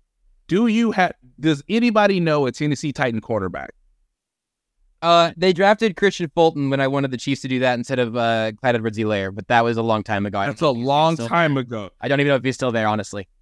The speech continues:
Speaker 1: The Titans, you could argue, for the twenty twenty-two draft had an even bigger issue at the cornerback position than the Chiefs because the Chiefs had a younger,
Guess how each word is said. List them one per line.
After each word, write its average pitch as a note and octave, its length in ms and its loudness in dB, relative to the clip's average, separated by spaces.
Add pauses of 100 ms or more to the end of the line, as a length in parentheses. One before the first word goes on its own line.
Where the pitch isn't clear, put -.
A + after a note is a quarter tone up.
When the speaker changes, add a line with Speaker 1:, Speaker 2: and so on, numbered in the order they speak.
(680)
Speaker 1:
The C#3 260 -2
Titans, G#3 840 0 (320)
you D#3 200 -2
could D3+ 220 0
argue, A2+ 520 2 (240)
for A#2 160 -2
the A2+ 80 -4
twenty D#3 240 -2
twenty-two D#3 420 -2
draft B2 400 2
had B2+ 160 0
an B2 80 0
even A#2+ 480 -4
bigger E3 500 0
issue C#3 360 0
at A#2 100 0
the A2 60 -6
cornerback B2 460 0
position G#2 580 -10
than G2 260 -2
the A2+ 80 0
Chiefs - 320 -2
because G#2 380 -2
the B2+ 100 -6
Chiefs A2 320 -4
had G2+ 360 0
a A2+ 60 -2
younger, A#2 520 -2